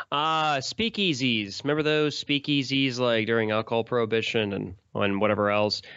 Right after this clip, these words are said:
Yeah, those would be kind of like, uh, you know, uh, like an underground, sometimes quite literally, right? They had their own structures and so forth, and they had to be as invulnerable to coercion as possible, which wasn't always hundred percent, 'cause remember, the speakeasies got raided and such. That was kind of a normal thing.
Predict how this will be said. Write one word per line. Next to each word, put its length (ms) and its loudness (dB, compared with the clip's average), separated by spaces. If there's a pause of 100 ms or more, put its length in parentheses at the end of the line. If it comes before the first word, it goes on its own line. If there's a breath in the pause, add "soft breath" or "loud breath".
(120 loud breath)
Yeah, 240 0
those 300 0
would 80 -6
be 100 2
kind 280 0
of 180 -4
like, 500 0
uh, 640 2
you 100 -4
know, 260 2
uh, 280 2
like 180 0
an 140 0
underground, 840 0
sometimes 340 -2
quite 220 -2
literally, 400 -2
right? 320 2 (220 loud breath)
They 80 2
had 120 4
their 180 2
own 140 2
structures 640 -2
and 140 -2
so 220 2
forth, 420 0
and 120 4
they 140 2
had 300 0
to 420 2 (320 loud breath)
be 260 2
as 220 2
invulnerable 640 2
to 80 0
coercion 400 0
as 140 -2
possible, 420 0
which 160 0
wasn't 300 0
always 440 2
hundred 180 0
percent, 280 0
'cause 140 -4
remember, 260 2
the 80 -6
speakeasies 720 0
got 260 2
raided 360 0
and 180 -2
such. 280 0
That 160 2
was 100 -4
kind 160 0
of 80 -2
a 40 2
normal 360 2
thing. 400 0